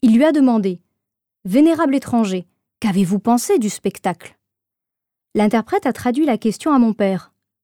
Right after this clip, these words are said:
Mon père ne voyait vraiment pas ce qu'il pourrait dire. Il a dit des banalités. « Ah, prestige des coutumes ancestrales !» Enfin, des banalités consternantes. L'interprète s'est dit, « Non,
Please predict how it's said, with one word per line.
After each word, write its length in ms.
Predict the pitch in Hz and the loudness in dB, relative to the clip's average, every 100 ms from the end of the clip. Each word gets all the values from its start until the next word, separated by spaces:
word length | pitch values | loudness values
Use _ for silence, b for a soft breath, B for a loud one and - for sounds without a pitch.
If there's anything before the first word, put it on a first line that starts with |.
| _ _ | _ _
Mon 160 | 196 180 | -4 -4
père 340 | - 269 294 | -2 -2 0
ne 80 | 190 | -2
voyait 500 | 165 185 185 233 294 _ | -2 -2 -2 -2 -4 _
vraiment 540 | 175 214 190 214 220 185 | -8 -4 0 2 2 0
pas 320 | - 214 330 _ _ _ _ - | -6 -6 -6 _ _ _ _ -8
ce 120 | 240 | -6
qu'il 220 | - 196 | -2 -4
pourrait 280 | 170 247 240 | -2 0 0
dire. 300 | 185 170 - _ _ _ _ _ _ _ _ _ - | 0 -6 -10 _ _ _ _ _ _ _ _ _ -2
Il 120 | 185 | 0
a 80 | 175 | 0
dit 160 | 196 | 2
des 100 | 262 | 2
banalités. « 640 | 185 202 202 208 202 190 175 _ _ _ _ - | 2 2 2 0 -4 -6 -6 _ _ _ _ -4
Ah, 460 | 196 208 208 202 - | -2 2 2 2 -2
prestige 800 | - 233 - - 226 233 233 196 | -2 -2 -2 -4 0 2 0 -2
des 100 | 208 | -4
coutumes 520 | 233 - 233 233 233 | -6 -2 2 4 2
ancestrales !» 840 | 214 190 226 - - 208 220 214 180 _ _ _ _ | 0 -2 -4 -6 -4 0 2 2 -2 _ _ _ _
Enfin, 240 | - 180 214 _ _ | -12 -8 -10 _ _
des 140 | 180 202 | -4 -2
banalités 600 | 196 202 196 196 269 285 _ | 2 2 0 -2 -2 -4 _
consternantes. 760 | - 269 - 220 202 175 165 - _ _ _ _ _ _ - | -4 -4 -2 -2 -2 -2 -8 -16 _ _ _ _ _ _ -4
L'interprète 540 | 208 202 208 - 269 262 | -2 0 -2 -2 -4 -2
s'est 180 | - | -2
dit, « 200 | 202 208 - | -2 -4 -2
Non, 220 | 214 160 | -2 -2